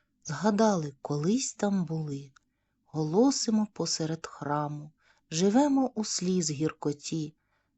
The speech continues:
Немає початку і краю нелюдській жорстокій війні.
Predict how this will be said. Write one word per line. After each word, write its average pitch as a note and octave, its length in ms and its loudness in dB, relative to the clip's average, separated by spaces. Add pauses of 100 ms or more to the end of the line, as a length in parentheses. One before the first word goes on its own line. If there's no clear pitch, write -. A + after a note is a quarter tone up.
Немає A#3+ 600 2
початку F#3 840 0
і E3 120 -10
краю D3 680 -4 (120)
нелюдській D3+ 800 -8
жорстокій G3 920 -2
війні. D3 520 -8